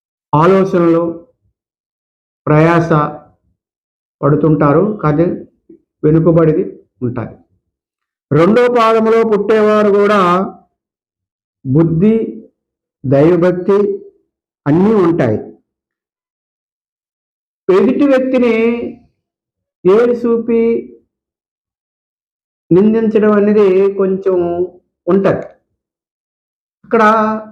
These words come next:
అసూయ పడతారన్నమాట రెండో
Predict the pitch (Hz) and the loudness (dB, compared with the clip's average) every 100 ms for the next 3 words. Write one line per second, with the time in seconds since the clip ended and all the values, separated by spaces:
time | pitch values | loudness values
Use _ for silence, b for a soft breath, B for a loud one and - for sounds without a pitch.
0 | - 160 160 220 185 - - - _ _ | -6 -4 0 0 0 0 -8 -16 _ _
1 | _ _ _ 185 185 175 147 131 127 - | _ _ _ -2 0 0 0 2 0 -2
2 | 104 - _ _ _ _ _ - 165 185 | -8 -16 _ _ _ _ _ -2 2 2